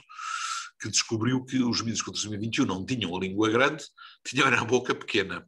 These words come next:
E antigamente havia, eh, o hábito, eh, infeliz, infeliz de fazer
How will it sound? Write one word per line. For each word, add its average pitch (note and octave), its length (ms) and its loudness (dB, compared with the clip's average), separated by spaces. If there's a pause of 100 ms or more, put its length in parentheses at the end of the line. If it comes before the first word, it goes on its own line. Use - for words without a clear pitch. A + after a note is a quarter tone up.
(540)
E F#2+ 120 -6
antigamente A2 600 0 (140)
havia, G2 400 2
eh, F2+ 640 0 (220)
o G#2+ 160 2
hábito, G2+ 400 2 (480)
eh, - 1120 -6
infeliz, G#2 760 0
infeliz G2 500 -4 (400)
de G2 160 -6
fazer A2 480 4